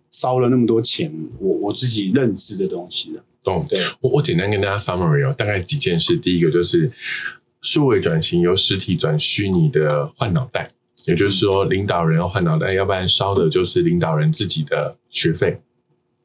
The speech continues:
Speaker 2: 然后第二个就是数位转型最有趣跟实体不同的结构，是因为数位转型是漏斗，所以跟实体有路边客可能高达四成，这边不一样。如果你是网络开店，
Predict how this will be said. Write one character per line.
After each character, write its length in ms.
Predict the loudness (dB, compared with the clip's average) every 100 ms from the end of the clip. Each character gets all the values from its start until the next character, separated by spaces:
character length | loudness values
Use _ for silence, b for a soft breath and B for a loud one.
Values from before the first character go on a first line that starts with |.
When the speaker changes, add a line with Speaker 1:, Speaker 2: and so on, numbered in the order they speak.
| _ _
Speaker 2:
然 120 | -4 -2
后 40 |
第 200 | 0 0
二 60 | 2
个 80 |
就 140 | 2 0
是 320 | 2 0 -2 B B B
数 140 | 0 2
位 80 | 2
转 180 | 0
型 140 | 0 2
最 120 | 2
有 140 | 2
趣 200 | 0 -2
跟 200 | 0 0
实 160 | 2 2
体 180 | 0 0
不 80 | 0
同 320 | -2 -2 2
的 120 | 2 2
结 200 | 0 0
构， 160 | 0
是 180 | 2 2
因 60 | 0
为 160 | 0
数 160 | 2 2
位 60 |
转 180 | 2 0
型 140 | 2 2
是 120 | 2
漏 160 | 0
斗， 200 | -2 -4 -8 _ _ _ -8 B B B
所 180 | 0 2
以 160 | 2 0
跟 380 | 0 0 2 2
实 240 | 2 2
体 320 | 0 0 -2 -2
有 220 | -2 0
路 220 | 0 2
边 180 | 2 0
客 180 | 0 0
可 140 | 2
能 180 | 2 0
高 320 | 0 -4 -6 _
达 260 | -4 -2 -2
四 240 | 0 0
成， 180 | 0 2
这 140 | 2
边 200 | 2 2
不 200 | 2 2
一 40 | 2
样。 200 | 2 2
如 80 | 2
果 80 |
你 80 | 4
是 140 | 2 2
网 180 | 2
络 80 | 2
开 220 | 0 -2
店， 240 | 0 0